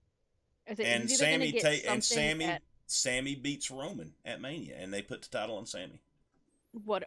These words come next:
Speaker 1: Oh, they probably, ooh. Okay, they somehow get Jay back.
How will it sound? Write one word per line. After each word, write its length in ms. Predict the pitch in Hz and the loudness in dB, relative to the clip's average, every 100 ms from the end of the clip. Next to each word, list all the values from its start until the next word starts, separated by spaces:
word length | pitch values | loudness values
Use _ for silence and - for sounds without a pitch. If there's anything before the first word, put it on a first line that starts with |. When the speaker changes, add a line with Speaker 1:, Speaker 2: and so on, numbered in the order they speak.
| - | -8
Speaker 1:
Oh, 340 | 175 170 165 - | -10 -10 -10 -6
they 100 | 180 | -6
probably, 320 | 196 180 160 - _ _ 190 | -2 -2 -2 -6 _ _ -8
ooh. 840 | 196 202 202 185 185 180 175 147 - - _ _ _ _ _ | -4 0 2 4 6 6 4 0 -8 -20 _ _ _ _ _
Okay, 120 | - 170 | -2 2
they 120 | 165 | 0
somehow 420 | - 180 202 214 | 2 0 2 0
get 260 | 220 196 185 | 2 -2 0
Jay 200 | 185 175 | -2 0
back. 300 | 151 - | -4 -6